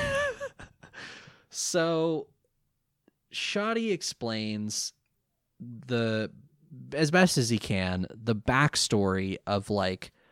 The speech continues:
why we're dealing with any of this in the first place and why the Egyptian god cards and the Millennium items together is such a, like,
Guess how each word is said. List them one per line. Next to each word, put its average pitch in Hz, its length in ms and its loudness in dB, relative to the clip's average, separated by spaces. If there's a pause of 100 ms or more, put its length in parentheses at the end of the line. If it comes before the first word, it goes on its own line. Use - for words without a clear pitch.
(640)
why 120 840 4
we're 127 160 6
dealing 110 320 4
with 98 140 2
any 101 180 4
of 95 140 0
this - 420 0
in 104 160 2
the 95 80 0
first - 380 0
place 139 400 2
and 101 200 2
why 107 280 6
the 104 140 0
Egyptian 107 520 -2
god 101 260 2
cards 95 540 0
and 107 180 2
the 101 60 4
Millennium 95 400 0
items 95 460 -2
together 98 960 2 (420)
is 107 200 0
such - 360 2
a, 95 140 2
like, 87 480 -4